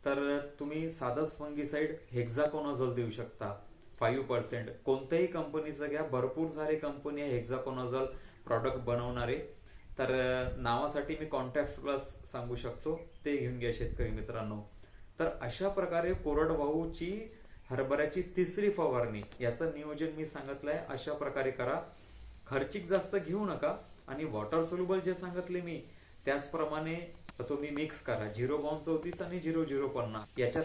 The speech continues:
मी एक्स्ट्रा झिरो बाउंड चौतीस दिलेला आहे, त्याच्यामुळे हिरवं राहील झाड. आणि अशा प्रकारे तुम्ही शेतकरी मित्रांनो ही फवारणी करा.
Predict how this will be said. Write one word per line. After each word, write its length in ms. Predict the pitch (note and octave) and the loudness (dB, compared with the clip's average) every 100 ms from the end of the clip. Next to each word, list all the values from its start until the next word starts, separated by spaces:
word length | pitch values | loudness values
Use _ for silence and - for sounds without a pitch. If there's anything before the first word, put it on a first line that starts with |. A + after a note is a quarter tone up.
| E3 | 0
मी 140 | F3 - | -4 -2
एक्स्ट्रा 380 | C3 - - E3 | -4 -4 -2 -2
झिरो 260 | C#3 D#3 | 2 2
बाउंड 300 | D#3+ D#3 D#3+ | 4 4 4
चौतीस 460 | D#3 C#3 C#3+ C#3 A#2+ | 2 2 4 -2 0
दिलेला 320 | B2 A#2 A#2 | 0 0 2
आहे, 240 | A#2+ C#3 E3 - - - - - | 2 0 -4 -8 -20 -20 -20 -4
त्याच्यामुळे 560 | A#2+ D3 D3 D3 D#3 D#3 | -2 0 0 4 6 6
हिरवं 280 | - C#3 | 6 2
राहील 240 | F3 F#3+ D4 | 0 0 -2
झाड. 280 | A2 A#2 B2+ - - | -2 -2 -2 -8 -16
आणि 280 | A#2+ B2 B2+ - | -8 -6 -4 -6
अशा 220 | B2+ D#3 | -4 -2
प्रकारे 400 | D3+ D3 D3 D3+ | 0 4 4 4
तुम्ही 280 | D3 D3+ C3+ | 0 -4 -4
शेतकरी 380 | C#3 C#3+ D3+ D3 | -4 -2 -4 -4
मित्रांनो 460 | C#3 C#3+ C#3+ D3 | -4 -4 -2 -4
ही 200 | B2+ D3 | -2 -4
फवारणी 520 | D3 A#2+ B2 C3+ C#3 | -2 2 2 2 0
करा. 300 | C#3 C#3 D3+ | -2 0 0